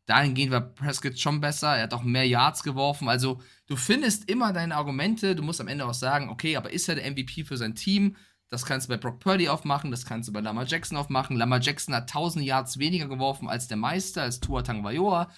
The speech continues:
Dafür hat Lamar Jackson mehr Dinger, äh, erlaufen. Also du kannst dich da drehen und winden. Ich persönlich muss sagen, und da könnt ihr jetzt im Chat auch gerne mal antworten, du auch, Carsten, ähm, für mich war Lamar Jackson der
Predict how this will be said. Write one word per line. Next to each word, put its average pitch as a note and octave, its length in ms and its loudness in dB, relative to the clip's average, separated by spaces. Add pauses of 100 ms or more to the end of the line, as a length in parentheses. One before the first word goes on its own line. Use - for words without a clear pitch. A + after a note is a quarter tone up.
(260)
Dafür D3+ 380 6
hat B2 80 0
Lamar A#2 200 2
Jackson G#2+ 280 -4
mehr G2 80 -2
Dinger, A2+ 420 2
äh, - 180 -8
erlaufen. F3 560 6
Also B2 380 4 (480)
du D3 100 -4
kannst G#3+ 280 4
dich - 60 -4
da E3+ 120 4
drehen D#3+ 260 4
und D3+ 160 4
winden. F#3+ 480 2 (460)
Ich - 220 0
persönlich G#3+ 420 0
muss F#3+ 120 -2
sagen, G#3 280 0
und G3+ 60 -6
da E3 60 -4
könnt G3 200 -4
ihr G3 60 0
jetzt F3+ 160 -4
im D#3+ 80 -8
Chat - 180 -2
auch E3 60 -10
gerne D#3 140 -2
mal C3+ 60 -2
antworten, F#3 400 -2
du C#3+ 80 -4
auch, - 140 -6
Carsten, E3+ 540 -4
ähm, C3 480 -2 (840)
für - 120 -6
mich G#3 220 4
war E3+ 120 8
Lamar E3+ 280 4
Jackson F#3 640 -2
der C#3+ 380 0